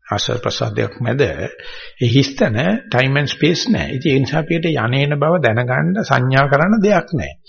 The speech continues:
ඉතින් ඒක නැහැ කියලා තමයි අපි දන්නේ. ඒකට තමයි දැන් කාලේ විද්‍යාවේ ඔය ඩාර්ක් මැටර් කියන එකක් හොයාගෙන තියෙනවා. ඕනම මැටර් එකක් තියෙන එකට ඇන්ටි මැටර් තියෙනවා. ඩාර්ක් මැටර් හොයාගත්තට පස්සේ ඒගොල්ලෝ දැන් කියනවා ඩාර්ක් එනර්ජි, ඩාර්ක් එනර්ජි,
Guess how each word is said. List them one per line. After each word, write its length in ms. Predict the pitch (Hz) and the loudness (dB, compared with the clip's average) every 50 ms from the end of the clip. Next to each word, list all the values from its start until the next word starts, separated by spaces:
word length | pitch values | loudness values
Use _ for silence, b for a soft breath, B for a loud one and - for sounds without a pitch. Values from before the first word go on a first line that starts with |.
| B B B B B | B B B B B
ඉතින් 220 | - 165 - 208 | -6 -2 0 0
ඒක 160 | 208 220 240 | 2 4 4
නැහැ 240 | 220 226 240 240 220 | 4 4 4 2 2
කියලා 200 | 214 240 233 247 | 2 0 0 0
තමයි 180 | 262 285 277 269 | 2 2 2 2
අපි 140 | 269 311 | 2 4
දන්නේ. 380 | 330 302 240 131 87 95 - - - _ _ - - - | 4 4 4 2 0 -4 -6 -10 -14 _ _ -20 -8 -4
ඒකට 220 | 110 113 123 123 | -2 0 0 0
තමයි 240 | 127 117 110 135 175 185 156 | 0 -2 -2 0 0 0 0
දැන් 240 | 120 120 135 160 180 | 0 0 0 0 0
කාලේ 320 | - - - 107 120 123 | 0 -2 -2 -2 -2 -2
විද්‍යාවේ 600 | 123 113 117 131 143 131 95 90 85 90 120 - - B B B B B B | -2 -4 -2 0 0 0 0 -2 -2 -4 -4 -6 -8 B B B B B B
ඔය 140 | _ 160 147 | _ 2 2
ඩාර්ක් 340 | 131 127 139 139 147 - - | 4 4 2 2 2 2 0
මැටර් 280 | 165 139 113 131 120 | 0 2 2 0 0
කියන 220 | 110 110 110 101 107 | 0 0 0 0 0
එකක් 220 | 104 104 101 - | -2 -2 -4 -4
හොයාගෙන 340 | - 110 98 92 95 95 90 | -2 -2 -2 -2 -2 -4 -6
තියෙනවා. 300 | 90 92 87 95 139 180 180 | -6 -8 -6 -6 -4 -2 0
ඕනම 340 | 135 117 135 147 165 180 185 | 2 4 4 4 4 4 4
මැටර් 300 | 170 139 127 - 139 143 | 4 2 0 0 2 2
එකක් 160 | 147 139 - | 2 2 0
තියෙන 200 | - 139 143 160 | 0 0 0 0
එකට 160 | 160 170 - | 0 0 -2
ඇන්ටි 300 | 185 151 135 139 139 180 | -2 0 0 0 0 0
මැටර් 280 | 147 123 113 - 95 82 | 0 0 0 -2 -2 -4
තියෙනවා. 380 | - - - 71 76 87 - - _ _ _ _ _ B B B B B B B B B B B | -4 -8 -10 -10 -12 -12 -14 -16 _ _ _ _ _ B B B B B B B B B B B
ඩාර්ක් 420 | - 123 117 120 165 165 - - - - | -6 -4 -2 0 -2 -2 -4 -8 -6 -2
මැටර් 300 | 123 127 147 156 214 214 | 0 0 2 4 4 4
හොයාගත්තට 560 | 190 190 196 185 180 165 156 139 - 139 131 | 4 4 4 2 2 0 0 0 0 0 0
පස්සේ 320 | 123 139 139 135 - 214 | 0 0 -2 -2 -2 -2
ඒගොල්ලෝ 300 | 180 160 151 165 143 127 | 0 0 0 0 0 0
දැන් 240 | 117 117 131 135 127 | 0 0 0 -2 -2
කියනවා 400 | - 208 190 139 104 98 117 156 | -2 -2 -2 -2 -2 -2 -2 -2
ඩාර්ක් 360 | 151 123 113 110 120 147 - - _ _ _ _ - - 104 - - | 0 0 0 0 0 -2 -4 -10 _ _ _ _ -8 -8 -8 -4 -2
එනර්ජි, 560 | 120 117 127 160 170 180 151 - - 90 98 123 - - B B B B B B B B - - - - - | 2 4 6 6 6 4 2 0 -4 -4 -4 -4 -6 -8 B B B B B B B B -20 -20 -20 -20 -20
ඩාර්ක් 420 | - - 117 113 135 160 165 - - | -6 -2 0 0 0 0 -4 -4 -2
එනර්ජි, 540 | 131 123 131 147 147 131 107 98 107 127 | 0 2 4 4 4 2 2 0 -2 -2